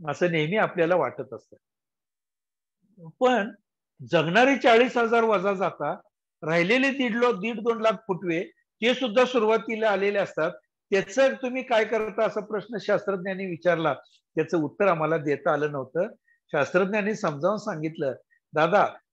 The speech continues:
शेवटपर्यंत जगणारे चाळीस हजार फुटवे आणि तुम्ही घेतलेले दोन लाख चाळीस हजारापैकी उरलेले दोन लाख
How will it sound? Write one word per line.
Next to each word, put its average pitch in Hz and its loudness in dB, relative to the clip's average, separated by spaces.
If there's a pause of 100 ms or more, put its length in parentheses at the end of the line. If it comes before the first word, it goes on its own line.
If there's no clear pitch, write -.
शेवटपर्यंत 196 4
जगणारे 220 4
चाळीस 185 0
हजार 165 0
फुटवे 151 -8 (340)
आणि 160 -6
तुम्ही 175 -4
घेतलेले 208 2
दोन 190 0
लाख 208 0
चाळीस 180 -2
हजारापैकी 180 -4 (260)
उरलेले 185 4
दोन 202 0
लाख 190 2